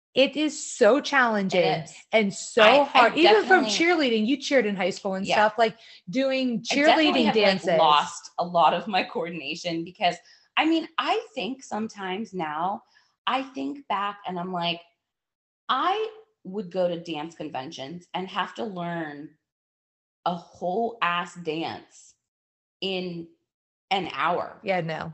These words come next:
Speaker 1: I, I never could do that.
Speaker 2: And
Speaker 1: I had to
Speaker 2: I,
Speaker 1: practice
Speaker 2: I
Speaker 1: for
Speaker 2: did it.
Speaker 1: hours.
Speaker 2: I could do it. I picked
Speaker 1: Yeah.
Speaker 2: it up, but you're also, like, in it and you do it all the time and
Speaker 1: It's,
Speaker 2: all day and
Speaker 1: it's,
Speaker 2: every
Speaker 1: your
Speaker 2: day.
Speaker 1: brain is in that lane.
Speaker 2: But I remember my mom saying,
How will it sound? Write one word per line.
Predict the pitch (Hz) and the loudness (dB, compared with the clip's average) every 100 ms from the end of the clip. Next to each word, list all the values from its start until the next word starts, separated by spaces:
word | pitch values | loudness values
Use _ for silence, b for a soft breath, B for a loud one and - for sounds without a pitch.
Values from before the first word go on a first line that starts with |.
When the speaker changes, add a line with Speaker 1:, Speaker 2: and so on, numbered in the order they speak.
| - | -6
Speaker 1:
I, | 190 196 185 | -2 0 0
I | 196 | -2
never | 185 160 160 | -2 -4 -8
could | 160 | -10
do | 156 151 | -10 -8
that. | 147 | -2
Speaker 2:
And | 220 233 | -2 -2
Speaker 1:
I | 185 | -4
had | 190 | -6
to | 175 | 0
Speaker 2:
I, | 208 285 | 2 2
Speaker 1:
practice | - 165 | -2 -2
Speaker 2:
I | 214 - | 0 0
Speaker 1:
for | 156 185 | -2 -2
Speaker 2:
did | 349 | -2
it. | 403 | -2
Speaker 1:
hours. | - | -4
Speaker 2:
I | 175 | -6
could | - 196 170 | -6 -10 -6
do | 285 370 | -4 -4
it. | - | -4
I | 175 | -6
picked | 180 254 190 | -6 -6 -4
Speaker 1:
Yeah. | 185 | -2
Speaker 2:
it | 175 | 0
up, | 160 - - | -2 -2 -8
but | - | -6
you're | 220 202 - | -6 -8 -4
also, | 214 269 262 247 | -4 -4 -4 -6
like, | 190 170 - | -6 -8 -8
in | 214 226 | -6 -6
it | 143 | -6
and | 147 165 | -8 -10
you | 165 | -10
do | 208 196 | -10 -6
it | - - | -8 -4
all | 175 180 | -4 -4
the | 175 | -8
time | 180 185 214 | -8 -2 -2
and | - | -4
Speaker 1:
It's, | - | -6
Speaker 2:
all | 175 170 170 | -4 -4 -2
day | 175 175 | 0 2
and | 220 | 0
Speaker 1:
it's, | 180 | -2
Speaker 2:
every | 180 208 | -4 2
Speaker 1:
your | 240 | 2
Speaker 2:
day. | 233 | 2
Speaker 1:
brain | 208 214 214 220 208 | 2 2 2 0 0
is | 185 175 - | -2 -4 -4
in | 214 202 | -2 0
that | 196 185 156 | 0 0 0
lane. | 180 175 170 147 | -4 -4 -6 -6
Speaker 2:
But | 277 | 0
I | 262 269 | 2 2
remember | 262 269 262 294 | 0 -2 -2 -2
my | 339 359 | -2 -2
mom | 269 226 226 | -2 -2 -4
saying, | - 185 165 139 135 | -8 -6 -6 -8 -12